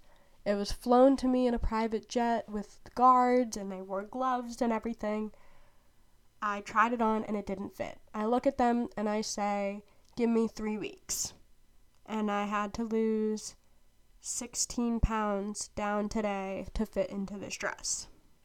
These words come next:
She said it was such a challenge. It was like a role,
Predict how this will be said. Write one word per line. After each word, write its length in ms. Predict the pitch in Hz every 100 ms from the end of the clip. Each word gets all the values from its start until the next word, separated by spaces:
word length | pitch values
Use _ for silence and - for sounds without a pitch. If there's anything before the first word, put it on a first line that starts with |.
| - _ -
She 160 | 240
said 220 | 226 226
it 40 | 220
was 140 | 220
such 340 | - 226 214 240
a 60 |
challenge. 800 | - - 220 214 214 208 214 214
It 160 | 202 208
was 160 | 208
like 160 | 214 254
a 80 | 247
role, 600 | 254 247 233 226 226